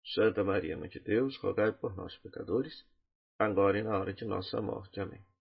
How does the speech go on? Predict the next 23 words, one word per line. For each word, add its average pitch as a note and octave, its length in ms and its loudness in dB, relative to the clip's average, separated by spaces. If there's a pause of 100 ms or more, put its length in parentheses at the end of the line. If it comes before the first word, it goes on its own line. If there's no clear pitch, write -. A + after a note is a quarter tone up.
(560)
Nossa G#2 320 2
Senhora G2+ 260 2
das A2+ 220 0
Mercês, A#2+ 480 -2
rogai - 380 0
por F#2+ 260 -10
nós. - 200 -20 (840)
O C#3 100 2
Senhor D3 240 8
esteja C#3 320 0
convosco, - 720 -6
Ele A2+ 200 6
está G#2 260 -2
no A2+ 60 -4
meio A2+ 180 -2
de C#3 100 -8
nós. - 340 -10 (760)
Que - 80 -4
a D#2 80 0
bênção A2 420 2
de A#2 80 -8
Deus F#2+ 280 -4
Todo-Poderoso, A#2+ 720 2